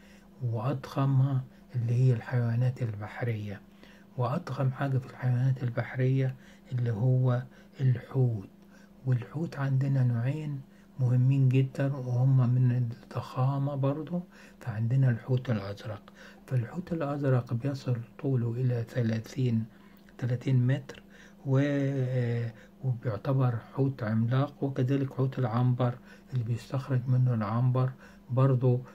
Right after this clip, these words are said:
آه، من الحيتان الضخمة الكبيرة. ويصل طول ال-، حوت العنبر لتلاتة وعشرين متر، لكن وزن الحوت بيصل لمية وخمسين طن،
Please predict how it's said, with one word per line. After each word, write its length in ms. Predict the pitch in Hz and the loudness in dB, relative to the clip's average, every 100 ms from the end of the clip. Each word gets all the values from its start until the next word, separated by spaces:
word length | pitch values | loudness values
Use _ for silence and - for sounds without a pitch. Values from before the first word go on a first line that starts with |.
| - - | -14 -6
آه، 100 | 120 135 | -6 -4
من 360 | 131 123 127 | 0 4 4
الحيتان 920 | 123 120 110 - 127 120 - 127 127 | 4 0 -4 -6 -6 -6 0 2 4
الضخمة 680 | 120 117 - 131 - 143 151 - - - | 2 -2 -2 -2 -2 -6 -8 -12 -20 -10
الكبيرة. 580 | 127 - 113 117 101 98 - - - - - | -8 -4 -2 -2 -2 -6 -14 -20 -20 -20 -2
ويصل 440 | 127 139 196 - - - | 2 4 4 0 -8 -4
طول 520 | 156 151 131 120 117 113 | 0 2 4 2 0 0
ال-، 800 | 117 117 117 117 117 117 117 107 | 0 0 0 -2 -2 -2 -4 -4
حوت 260 | 156 - | -6 -2
العنبر 560 | 127 120 135 131 143 135 - - - - | -2 0 0 2 0 -2 -8 -20 -14 -4
لتلاتة 580 | 131 127 123 135 131 127 | -2 0 0 0 0 0
وعشرين 920 | 120 113 - 131 127 123 123 120 123 135 | 0 -2 -2 -2 0 2 2 0 -2 0
متر، 460 | 123 98 - - - - - - - | 0 0 -10 -20 -20 -20 -20 -10 -4
لكن 300 | 156 - 160 | -2 0 -2
وزن 540 | 151 165 180 - 147 | 0 2 0 -2 -6
الحوت 380 | 139 131 139 135 - | -6 -2 0 0 0
بيصل 420 | 127 127 131 139 | 2 4 2 2
لمية 640 | 127 120 117 123 131 123 113 | 2 2 2 4 4 4 2
وخمسين 840 | 104 - 110 104 - 135 127 113 110 - | -2 -2 -2 -2 -4 0 2 2 -2 -4
طن، 260 | 135 151 | -4 -4